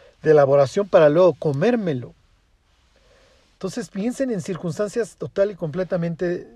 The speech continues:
difíciles y contrapongan eso contra un Edén, en donde lo tienes todo, todo a la mano. Bueno, ahí es donde empieza nuestra historia.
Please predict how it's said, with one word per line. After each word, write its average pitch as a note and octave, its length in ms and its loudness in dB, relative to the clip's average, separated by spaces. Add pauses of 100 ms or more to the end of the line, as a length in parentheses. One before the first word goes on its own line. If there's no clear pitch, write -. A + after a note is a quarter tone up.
(120)
difíciles D3 840 -6 (400)
y D3 80 -12
contrapongan D3+ 640 -4
eso C#3 240 -4
contra B2+ 280 -10
un D3+ 120 -4
Edén, G#3 320 -2 (960)
en B2+ 80 -10
donde B2 180 -8
lo C3 100 -4
tienes E3+ 360 -4
todo, F3 280 2 (120)
todo E3+ 220 2
a F3 40 6
la F3 120 0
mano. F3+ 340 -2 (1600)
Bueno, F3 300 -2 (200)
ahí A#3+ 340 4
es C4 180 0
donde F#3 220 0
empieza G#3 560 -4
nuestra F3 400 -4
historia. F3+ 580 -6